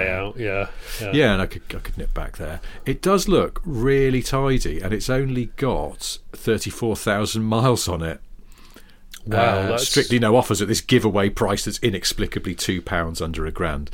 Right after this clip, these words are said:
Speaker 2: Stri-,
Speaker 1: Um,
Speaker 2: Strictly No Offers would be our version of Come Dancing, would it not? I think
Speaker 1: Yeah,
Speaker 2: that'd be
Speaker 1: it would.
Speaker 2: fantastic.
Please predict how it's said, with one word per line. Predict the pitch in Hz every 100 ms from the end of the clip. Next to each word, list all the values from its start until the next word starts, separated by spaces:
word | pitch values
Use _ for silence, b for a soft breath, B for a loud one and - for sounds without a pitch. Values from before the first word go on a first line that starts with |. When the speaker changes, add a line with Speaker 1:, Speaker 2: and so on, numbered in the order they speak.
| -
Speaker 2:
Stri-, | - - -
Speaker 1:
Um, | 208 202
Speaker 2:
Strictly | 202 214 185
No | 180 170
Offers | 170 - 110
would | 131 113
be | 131 -
our | 139 135
version | 123 110 101 -
of | 104
Come | - 113
Dancing, | 127 135 123 - 101 95
would | 107
it | 107
not? | 131 147 -
I | 139
think | - 120
Speaker 1:
Yeah, | 120 117 107
Speaker 2:
that'd | 107
be |
Speaker 1:
it | 120
would. | 127
Speaker 2:
fantastic. | 123 - - 104 -